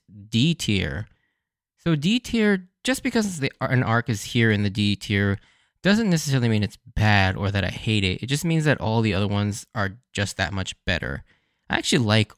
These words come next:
all the arcs in One Piece for the most part. But, you know, some are better than others, so we'll start here at the D tier. All right, so at number thirty-one, we have Syrup Village.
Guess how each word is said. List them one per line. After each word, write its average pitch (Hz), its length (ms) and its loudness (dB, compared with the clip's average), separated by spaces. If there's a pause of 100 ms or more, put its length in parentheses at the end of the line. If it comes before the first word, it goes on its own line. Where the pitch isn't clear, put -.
all 107 220 2
the 104 160 2
arcs 95 380 -2
in 104 120 -2
One 95 180 -2
Piece 101 240 -2
for - 100 -10
the 92 100 -4
most 90 360 -6
part. 90 320 -4 (500)
But, 240 220 -2
you 233 80 -2
know, 151 260 0 (160)
some 170 260 0
are 165 60 0
better 120 240 2
than 110 160 0
others, 95 340 -4
so 143 460 -2
we'll 165 120 -2
start - 280 -6
here 113 240 0
at - 220 -4
the 110 40 -6
D 92 220 -6
tier. 98 380 -10 (1500)
All 156 160 0
right, - 200 -6
so 123 280 -2
at 120 100 -4
number 131 260 -2
thirty-one, 110 680 -2
we 107 160 0
have 101 280 -4
Syrup 110 340 -4
Village. 101 640 -4